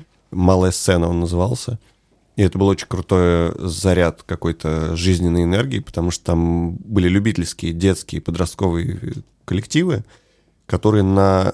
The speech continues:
очень крутом уровне делали спектакли, и это вдохновляет очень сильно. И, э, то, когда ты видишь,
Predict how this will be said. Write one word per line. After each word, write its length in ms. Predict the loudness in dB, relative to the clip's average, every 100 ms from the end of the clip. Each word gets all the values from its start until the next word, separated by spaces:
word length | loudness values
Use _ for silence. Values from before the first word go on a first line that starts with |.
| 0
очень 280 | 2 2 0
крутом 380 | -6 0 2 4
уровне 640 | 2 2 0 0 0 0
делали 320 | 0 0 0 -2
спектакли, 680 | -8 -4 -2 0 0 -2 0
и 800 | 0 2 2 2 2 0 0 -2 -4
это 240 | -6 -4
вдохновляет 840 | -4 -4 -2 0 0 -2 -2 -6 -10
очень 260 | -14 -16
сильно. 400 | -6 -2 -2 -4 -6 _ 2
И, 400 | 4 6 4 4
э, 400 | 2 0 -4 -6 -4
то, 140 | -2
когда 240 | -2 -6
ты 80 | -2
видишь, 500 | 0 2 0 -4 -10